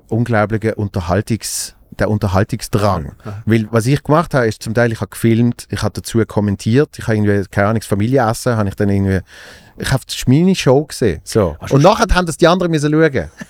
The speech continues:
Speaker 2: <laughs> Hast du nur spannend, also dem zufolge bist du der Klassiker, der schon als kleiner Bub die Sachen gemacht hat. Also ich bin ja zum Beispiel nicht einer, der mit zehn, elf schon das Tonband, äh, bespielt hat mit einem Kommentar.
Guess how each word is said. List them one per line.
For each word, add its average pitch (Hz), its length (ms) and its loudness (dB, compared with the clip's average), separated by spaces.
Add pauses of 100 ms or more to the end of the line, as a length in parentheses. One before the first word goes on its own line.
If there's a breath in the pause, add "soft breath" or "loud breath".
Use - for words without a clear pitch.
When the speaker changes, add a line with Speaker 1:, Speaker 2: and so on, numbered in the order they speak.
(140)
Speaker 2:
<laughs> - 360 -20
Hast 135 140 -4
du 185 40 -2
nur 185 60 -2
spannend, 175 400 -6
also 143 140 -4
dem 180 220 -2
zufolge 190 480 -2 (400 soft breath)
bist - 240 -6
du 180 60 -4
der 175 120 -4
Klassiker, 175 760 -4
der 143 100 -4
schon 151 140 -4
als - 240 -6
kleiner 175 340 0
Bub 185 440 -2
die 170 100 -6
Sachen 175 360 -4
gemacht 175 340 -2
hat. 131 120 -2
Also 123 220 0 (320 loud breath)
ich 180 160 -2
bin 196 100 2
ja 156 80 0
zum 151 140 -6
Beispiel 151 240 -2
nicht 175 180 0
einer, 175 300 -2
der 165 120 2
mit 165 240 -2
zehn, 165 300 0
elf 156 400 -2
schon 160 200 -2
das - 120 -12
Tonband, 160 640 0 (320 loud breath)
äh, 143 140 -2
bespielt 156 520 -4
hat 156 140 -2
mit 151 160 -4
einem 143 220 -2
Kommentar. 143 880 0